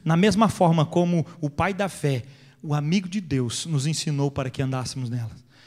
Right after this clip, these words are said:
Que nós pudéssemos olhar para Abraão lá e ver que esta dinâmica do reino se manifesta hoje com muita autoridade e propriedade na nossa vida. E ela está presente nos nossos corações. A fé, a fé que ele repartiu para mim e para você.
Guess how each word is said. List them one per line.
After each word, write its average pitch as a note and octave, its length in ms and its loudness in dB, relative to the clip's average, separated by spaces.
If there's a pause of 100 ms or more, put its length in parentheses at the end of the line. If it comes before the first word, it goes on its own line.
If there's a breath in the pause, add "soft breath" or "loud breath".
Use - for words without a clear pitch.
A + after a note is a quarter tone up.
(100)
Que E3 100 -8
nós F#3 120 2
pudéssemos G3 500 -2
olhar G3 420 2
para D3+ 200 -2
Abraão D3 460 0
lá C3 200 -2 (300 loud breath)
e D#3+ 80 0
ver D3+ 280 4
que D#3+ 280 -2
esta E3+ 340 0
dinâmica E3+ 680 2
do C#3+ 120 -2
reino C3+ 280 2 (180 loud breath)
se - 200 -4
manifesta D#3+ 680 -2
hoje D3+ 220 0
com G3 160 -4
muita G#3 420 -2
autoridade E3 800 -4
e D#3 40 -8
propriedade D3+ 800 -2
na C3+ 120 -2
nossa A#2+ 280 -6
vida. A#2 300 -10 (640 soft breath)
E B2+ 80 -12
ela C3 160 -6
está C#3+ 220 -6
presente C#3 500 -4
nos C3 160 -4
nossos B2 340 -8
corações. A2 720 -10 (360 soft breath)
A F3+ 120 2
fé, F3 320 4 (240 loud breath)
a C3 60 -10
fé D#3 160 -2
que D#3 120 -2
ele D3+ 100 2
repartiu D3 580 0
para C3+ 160 -4
mim C#3 120 -2
e C#3+ 40 -4
para C#3 120 -2
você. C3 400 -2